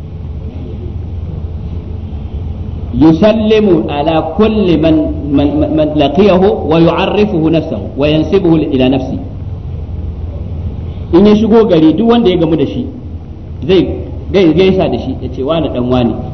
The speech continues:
ina su wane kuma, ina su wane?" Wato kowa a garin, kuma ya ce, "Walau lam yadkhul til-, walau lam yadkhul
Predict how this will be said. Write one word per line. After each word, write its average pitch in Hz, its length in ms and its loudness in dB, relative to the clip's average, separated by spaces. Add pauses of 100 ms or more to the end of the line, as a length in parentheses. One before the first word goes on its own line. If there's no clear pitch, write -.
(220)
ina 165 200 2
su 170 80 0
wane 170 200 4
kuma, 123 260 0 (480)
ina 160 180 -4
su 175 100 -2
wane?" 165 200 2 (100)
Wato 180 200 0
kowa 277 360 0
a 185 40 -4
garin, 165 240 -6 (360)
kuma 202 160 2
ya 214 160 4
ce, 202 140 0
"Walau 185 320 2
lam 214 180 2
yadkhul 170 400 0
til-, - 380 -4
walau 202 260 4
lam 214 280 2
yadkhul 180 540 0